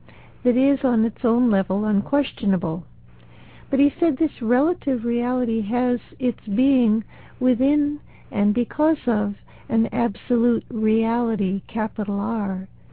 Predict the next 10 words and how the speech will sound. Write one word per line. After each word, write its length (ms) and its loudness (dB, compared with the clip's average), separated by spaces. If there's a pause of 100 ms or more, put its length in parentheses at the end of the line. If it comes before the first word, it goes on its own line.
(400)
which 260 -2
on 160 2
account 520 0
of 200 -2
the 260 0 (480)
otherness 580 2 (160)
of 200 -4
its 160 -4 (100)
eternal 680 -2
nature, 680 -2